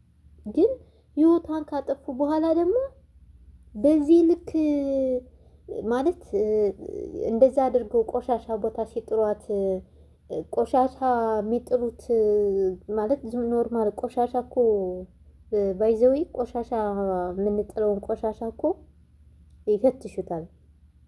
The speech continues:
ቆሻሻ ለቃሚዎች እየገለጡ ያውታል፣ ይፈትሹታል። አሁን ይቺ ልጅ እኮ ያ ነገር ሲፈተሽ ነው የተገኘችው። በጣም ነው የምታሳፍሩት።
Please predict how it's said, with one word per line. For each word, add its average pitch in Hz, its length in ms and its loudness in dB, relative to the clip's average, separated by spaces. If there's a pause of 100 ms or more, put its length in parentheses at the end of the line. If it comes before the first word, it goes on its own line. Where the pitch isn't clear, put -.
(960)
ቆሻሻ 240 440 0
ለቃሚዎች 240 640 0
እየገለጡ 202 680 2
ያውታል፣ 170 380 -4
ይፈትሹታል። 185 680 -10 (880)
አሁን 226 240 0
ይቺ 247 200 -2
ልጅ 247 160 -4
እኮ 285 240 -6
ያ 247 240 6
ነገር 226 300 0
ሲፈተሽ 214 560 -6
ነው 185 140 -6
የተገኘችው። 170 680 -8 (3000)
በጣም 277 260 4
ነው 262 120 0
የምታሳፍሩት። 214 840 -8